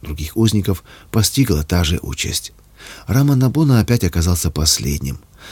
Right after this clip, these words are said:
Долго командир смотрел на юношу, прежде чем обратиться к нему со словами: «Отрекись от своего бога!»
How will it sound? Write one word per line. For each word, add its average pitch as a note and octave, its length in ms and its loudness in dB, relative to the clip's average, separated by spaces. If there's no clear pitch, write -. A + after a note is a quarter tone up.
Долго A#2+ 400 4
командир E2 460 2
смотрел E2 420 0
на D#2 120 0
юношу, G2 420 0
прежде F2 260 -2
чем E2 220 0
обратиться D#2 480 -4
к - 80 -8
нему E2 220 0
со - 120 -4
словами: C#2 560 -6
«Отрекись G2+ 800 2
от F#2 140 0
своего F2+ 360 -2
бога!» E2+ 440 0